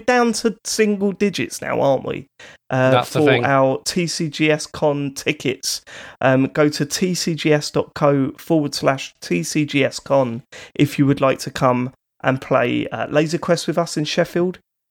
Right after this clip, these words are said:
Speaker 1: and then watch us do a live show, and then meet us afterwards.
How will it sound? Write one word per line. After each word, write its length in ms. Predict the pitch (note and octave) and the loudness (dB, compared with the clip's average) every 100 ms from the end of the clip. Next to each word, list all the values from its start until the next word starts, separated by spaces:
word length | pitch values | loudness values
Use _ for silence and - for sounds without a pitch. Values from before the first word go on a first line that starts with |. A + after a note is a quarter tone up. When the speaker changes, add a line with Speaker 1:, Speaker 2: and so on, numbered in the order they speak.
| - | -2
Speaker 1:
and 180 | C3+ C3+ | 0 2
then 340 | D#3+ F3 F3 | 2 0 -2
watch 320 | D#3 F3+ - E3+ | -2 -4 -2 -8
us 160 | - | -4
do 160 | F3 D3+ | -2 0
a 20 | |
live 260 | C#3+ C#3 C#3 | 2 0 -2
show, 400 | - A#2+ A#2 B2+ - - _ _ | -4 -4 -4 -8 -14 -20 _ _
and 200 | C#3+ B2+ | -2 0
then 180 | C3+ C3+ | 2 2
meet 220 | C3+ C3 | 2 0
us 160 | B2 - | -4 -2
afterwards. 600 | B2+ B2 - A2 G#2+ - | -2 -2 -8 -12 -10 -12